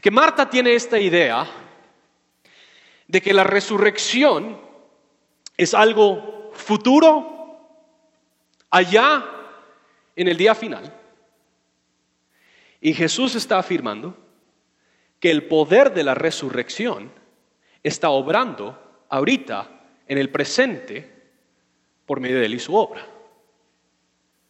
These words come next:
Que la realidad de la resurrección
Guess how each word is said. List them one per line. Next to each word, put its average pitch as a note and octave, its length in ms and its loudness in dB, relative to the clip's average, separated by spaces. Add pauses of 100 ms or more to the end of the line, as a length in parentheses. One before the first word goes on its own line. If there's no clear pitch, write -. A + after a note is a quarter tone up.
(480)
Que - 720 -2
la F#3+ 180 6
realidad G3+ 840 4
de B3+ 120 6
la G#3 160 4
resurrección A3 1300 2